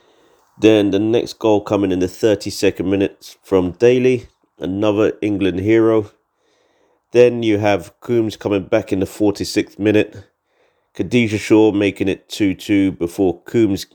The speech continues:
adds her second in the fifty-fifth. Kenza Dali with another goal, but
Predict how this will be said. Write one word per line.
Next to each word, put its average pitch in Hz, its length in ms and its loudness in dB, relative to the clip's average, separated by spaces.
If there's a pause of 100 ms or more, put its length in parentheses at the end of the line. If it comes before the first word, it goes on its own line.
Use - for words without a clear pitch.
adds 92 220 -4
her 92 100 2
second 101 640 -2
in 82 120 -4
the 82 40 -4
fifty-fifth. - 880 -6 (1500)
Kenza 113 280 2
Dali 113 360 2
with 98 200 -4
another 107 420 -4
goal, 98 480 -2 (340)
but - 240 -4